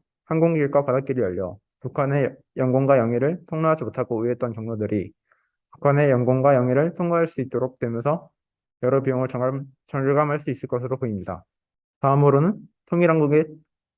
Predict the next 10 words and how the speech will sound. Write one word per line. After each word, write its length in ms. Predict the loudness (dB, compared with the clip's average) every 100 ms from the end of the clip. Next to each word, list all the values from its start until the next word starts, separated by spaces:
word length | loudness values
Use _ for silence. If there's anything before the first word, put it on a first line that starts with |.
| _
산업에 260 | -4 -2 0
대해 180 | 0 -2
말하겠습니다. 760 | -4 -4 -6 -8 -8 -8 -10 _ _ _ _ _
조봉현 640 | 0 2 4 4 2 0 -10 -18 -4
아이비케이 760 | 2 2 2 2 2 2 -2
경제연구소의 760 | -2 0 2 0 0 2 0 -4 _ _ -16
부연구소장은 920 | -4 0 0 0 0 -2 -2 -2 -4 -10 _ _ _ _ _ _ _ -4
한반도 400 | 0 2 4 2
신경제 420 | 2 0 2 2
구상은 480 | 2 -2 -2 -4